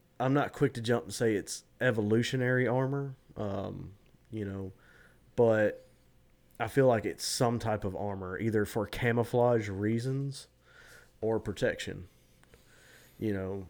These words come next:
um, because what, like, nobody really visits that island or visited that island a whole lot, or maybe that area a whole lot, right?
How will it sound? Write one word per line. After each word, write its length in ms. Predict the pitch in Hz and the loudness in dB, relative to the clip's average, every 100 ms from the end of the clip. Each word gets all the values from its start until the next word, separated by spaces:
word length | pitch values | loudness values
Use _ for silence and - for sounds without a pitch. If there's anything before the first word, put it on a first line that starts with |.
| - | -8
um, 480 | 107 98 95 95 87 - _ _ - - - - - - | -6 -4 -6 -10 -16 -20 _ _ -20 -20 -20 -20 -20 -4
because 640 | 127 135 120 113 101 - | 4 6 6 4 0 -8
what, 300 | 131 131 104 | 0 2 2
like, 240 | 117 104 - | 0 -2 2
nobody 400 | 139 165 139 120 | 4 8 8 6
really 280 | 113 120 107 | 4 4 2
visits 540 | 92 120 110 110 - | 2 2 2 -2 -4
that 200 | 107 101 | -2 0
island 480 | 90 104 95 92 92 | 0 -2 -2 -6 -8
or 140 | - 101 | -6 -4
visited 480 | 95 113 101 98 98 | -2 -2 -2 -4 -4
that 140 | 95 | -4
island 380 | 90 95 92 92 | -2 -4 -6 -8
a 40 | |
whole 240 | 92 98 95 | -4 -2 -2
lot, 340 | 95 95 87 | -2 -4 -6
or 200 | 98 95 | -8 -8
maybe 300 | 95 101 101 | -4 -4 -2
that 160 | 98 80 | -4 -2
area 360 | 107 104 95 92 | -2 -2 -2 -4
a 40 | |
whole 220 | 90 92 | -4 -6
lot, 240 | 92 92 87 | -4 -6 -6
right? 320 | 101 104 104 | -4 -4 -6